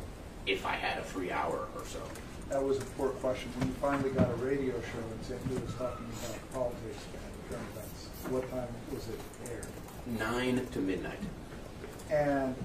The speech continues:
Speaker 2: um, were you paid to do that?
Speaker 1: No.
Speaker 2: How did you get the radio station to put you on from nine to midnight?
Speaker 1: Well, I won a civil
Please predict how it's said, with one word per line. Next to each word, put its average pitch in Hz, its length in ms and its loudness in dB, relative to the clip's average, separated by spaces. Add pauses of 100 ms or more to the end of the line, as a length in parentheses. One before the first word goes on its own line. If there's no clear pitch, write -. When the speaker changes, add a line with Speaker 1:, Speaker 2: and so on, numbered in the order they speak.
Speaker 2:
um, 123 300 2 (1400)
were 135 100 4
you 143 140 2 (120)
paid 135 220 0
to - 60 -4
do 143 200 -4 (100)
that? - 520 -6
Speaker 1:
No. 101 160 2 (720)
Speaker 2:
How 151 120 4
did 143 180 2
you 139 60 2
get 139 220 4
the 127 60 0
radio 131 300 2
station 127 400 -2
to - 60 -8
put 127 200 2
you 123 120 0
on 123 180 0
from 117 180 -6
nine 117 200 -4
to 107 180 -6
midnight? 113 180 -4 (840)
Speaker 1:
Well, - 300 6 (320)
I - 240 2 (180)
won 117 340 4 (640)
a 123 80 2
civil 113 480 8